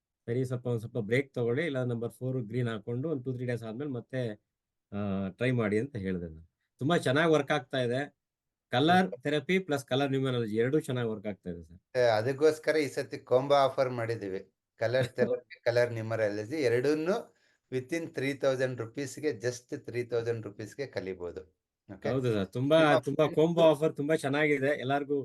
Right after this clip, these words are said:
Speaker 1: ರೆಫರೆನ್ಸ್ ಕೊಟ್ಟಿದೀವಿ, ನೋಡೋಣ ಸರ್, ಎಲ್ಲ
Speaker 2: ನೀವು ಯಾರು
Speaker 1: ಜಾಯಿನ್ ಆಗಿ
Speaker 2: ಬೇಜಾರಾಗ್ಬೇಡಿ.
Speaker 1: ಅಂತ.
Speaker 2: ಒಂದೇ ಕಲರ್ ಥೆರಪಿಗೆ ಎರಡ್ ಸಾವಿರದ ಮುನ್ನೂರು ಕೊಟ್ಟಿದ್ರೆ, but it is just to reach the corners.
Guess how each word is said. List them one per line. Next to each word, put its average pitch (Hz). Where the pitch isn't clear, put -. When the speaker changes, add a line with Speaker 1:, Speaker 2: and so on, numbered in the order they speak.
Speaker 1:
ರೆಫರೆನ್ಸ್ 143
ಕೊಟ್ಟಿದೀವಿ, 131
ನೋಡೋಣ 120
ಸರ್, 104
ಎಲ್ಲ 113
Speaker 2:
ನೀವು 117
ಯಾರು 165
Speaker 1:
ಜಾಯಿನ್ 143
ಆಗಿ 143
Speaker 2:
ಬೇಜಾರಾಗ್ಬೇಡಿ. 135
Speaker 1:
ಅಂತ. -
Speaker 2:
ಒಂದೇ 147
ಕಲರ್ 135
ಥೆರಪಿಗೆ 131
ಎರಡ್ 113
ಸಾವಿರದ 117
ಮುನ್ನೂರು 110
ಕೊಟ್ಟಿದ್ರೆ, 104
but 156
it 147
is 160
just 139
to 196
reach 151
the 151
corners. 104